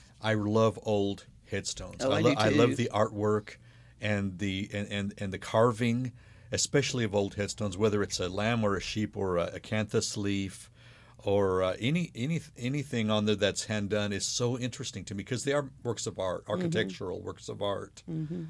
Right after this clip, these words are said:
Speaker 1: And I saw a lot of that in, in, in my trip home this week,
Speaker 2: Yeah.
Speaker 1: or a few weeks ago.
Speaker 2: And
Speaker 1: Yeah.
Speaker 2: some of the headstones are, um, poetic. Most of 'em are, aren't, you know. Most of 'em are just, um, "Our darling," or,
Speaker 1: Yeah.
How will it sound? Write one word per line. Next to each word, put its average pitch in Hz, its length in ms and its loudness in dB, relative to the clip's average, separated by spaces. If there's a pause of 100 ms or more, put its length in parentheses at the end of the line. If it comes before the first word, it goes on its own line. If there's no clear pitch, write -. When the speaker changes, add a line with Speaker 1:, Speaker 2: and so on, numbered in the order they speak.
(280)
Speaker 1:
And 101 180 -6 (140)
I 101 120 -2
saw 107 220 2
a - 20 2
lot 95 200 2
of 85 80 -8
that 95 260 -2
in, 101 220 -14
in, 101 280 -12
in 95 80 -8
my 95 100 -2
trip 107 240 -10
home 101 220 -6
this 101 240 -10
week, 107 360 -12
Speaker 2:
Yeah. 151 240 -4
Speaker 1:
or 104 80 0 (140)
a - 180 -8
few 107 160 -4
weeks 98 220 -6
ago. 101 260 -10 (480)
Speaker 2:
And - 80 0
Speaker 1:
Yeah. - 60 2
Speaker 2:
some 320 260 0
of 262 180 -2
the 190 300 -4
headstones 160 680 -4
are, 147 440 -8
um, 151 360 -8
poetic. 135 540 -6 (500)
Most 190 220 -2
of 156 120 0
'em 147 140 0
are, 147 140 -2
aren't, 139 400 -6 (120)
you 151 100 -8
know. 139 300 -6
Most 147 220 -8
of 147 100 -6
'em 131 100 -6
are 131 60 -6
just, 127 260 -10 (120)
um, 139 260 -12 (480)
"Our 139 160 -6
darling," 127 640 -8
or, - 60 -12
Speaker 1:
Yeah. 104 220 2